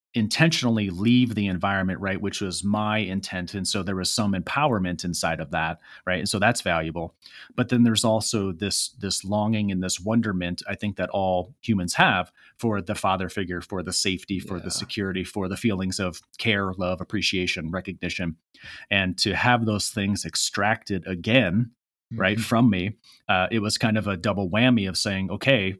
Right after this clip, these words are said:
Speaker 1: you know, Michael, as you're making this transition to eventually start your own business and become this authentic version of yourself, understand that there are going to be very lean and difficult times that you don't have anybody to kind of fall back upon.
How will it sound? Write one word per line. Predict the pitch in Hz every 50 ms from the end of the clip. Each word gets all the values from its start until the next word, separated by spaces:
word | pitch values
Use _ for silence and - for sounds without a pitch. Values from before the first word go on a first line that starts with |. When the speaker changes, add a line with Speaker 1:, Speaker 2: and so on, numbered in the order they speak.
| _ _ _
Speaker 1:
you | - 104
know, | 95
Michael, | 95 95 98 98 101 - 101 92 - -
as | 98 104 101 -
you're | 117 110
making | 104 113 123 - 135 120
this | 110 104 -
transition | - 120 104 95 90 104 101 - - 104 98 92
to | - - 101 90 87
eventually | 85 80 98 104 110 - - 101 95
start | 90 - - 101 95 90 -
your | - 92 90
own | 90
business | 87 98 101 95 - 101 92 90 -
and | 101
become | 90 95 95 - 107 101
this | 98 92 90 -
authentic | 92 87 - - 92 85 98 90
version | 82 98 92 90 - 98
of | 90 82
yourself, | 85 82 - - 180 135 107 - - _ - - - - - - - - _ -
understand | 123 120 104 101 95 - - - 110 110 107 101 98
that | 92 87 -
there | 101 95 95
are | 95
going | 80 92 98 101
to | 98 104
be | 92 101 98
very | 85 78 82 104 104 107 101 101 107 101 95 _ _ -
lean | - 85 95 107 107 107 107 107 107 -
and | 101 98 90
difficult | 85 104 95 - 104 - - 87 87 -
times | - - 147 110 95 90 92 101 107 -
that | - 95 - -
you | 92 107
don't | 110 107 98
have | 95 104 107 104 92
anybody | 104 101 98 95 87 101 95 90 98 92
to | - - -
kind | - - 104 95 90
of | 87 -
fall | - 107 95 90 90
back | 85 95 92 95 90 - -
upon. | - - 196 151 95 80 82 80